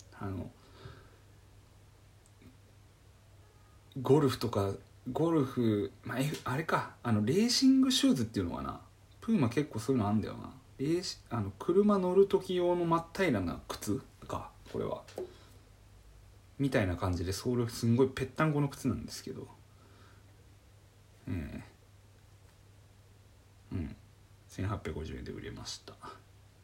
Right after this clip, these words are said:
あー、これも、あー、アディダスだな。これもう、これは完全に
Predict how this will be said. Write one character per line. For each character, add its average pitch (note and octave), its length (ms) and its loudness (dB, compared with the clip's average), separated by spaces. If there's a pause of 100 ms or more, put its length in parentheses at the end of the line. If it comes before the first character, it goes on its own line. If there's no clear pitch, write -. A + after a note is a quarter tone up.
(560)
あ F#2 480 0
ー、 - 40 -12
こ G#2+ 60 -4
れ G2 60 0
も、 F#2+ 220 0
あ F2+ 440 -2
ー、 G2 40 -2
ア - 20 -2
デ F#2+ 100 -4
ィ - 20 -8
ダ D#2+ 120 -8
ス - 160 -14
だ - 140 -14
な。 - 320 -14
こ C3+ 100 -10
れ A2+ 60 -2
も G2+ 420 -2
う、 - 40 -16
こ - 20 -14
れ C#3+ 60 2
は C3+ 60 0
完 B2+ 200 2
全 B2 200 2
に A2 220 2